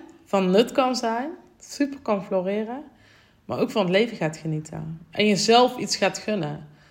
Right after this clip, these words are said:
Man, er is echt niks aantrekkelijker dan dat. En dan heb ik het over stralen en floreren. En dat zijn misschien niet woorden die je zelf in eerste instantie zou gebruiken, maar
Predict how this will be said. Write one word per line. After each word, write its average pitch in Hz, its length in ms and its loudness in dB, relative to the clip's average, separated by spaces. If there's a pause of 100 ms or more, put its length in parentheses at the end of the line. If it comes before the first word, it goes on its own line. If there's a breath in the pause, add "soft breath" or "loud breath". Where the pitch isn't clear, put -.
(160 soft breath)
Man, 202 120 -2
er 202 260 4
is 175 100 -4
echt 175 120 -2
niks 202 220 -2
aantrekkelijker 170 600 -6
dan 151 180 -6
dat. - 380 -8 (2000 soft breath)
En 170 100 -2
dan 180 80 2
heb 190 120 2
ik - 60 -12
het 185 160 0
over 185 180 2
stralen 208 480 4
en 190 120 -2
floreren. 185 540 4
En 160 60 2
dat 170 120 2
zijn 180 140 0
misschien 180 300 -4
niet 180 200 -4
woorden 175 340 0
die 175 120 -4
je 170 100 0
zelf 175 240 0
in 185 60 -2
eerste 175 120 -4
instantie 175 420 -2
zou 160 180 0
gebruiken, 165 480 0
maar 160 260 0